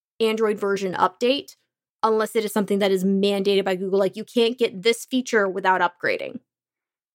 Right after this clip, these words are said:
because it's something that is a much bigger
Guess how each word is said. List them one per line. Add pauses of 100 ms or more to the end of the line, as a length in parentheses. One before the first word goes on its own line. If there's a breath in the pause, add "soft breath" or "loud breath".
(140)
because
it's
something
that
is
a
much
bigger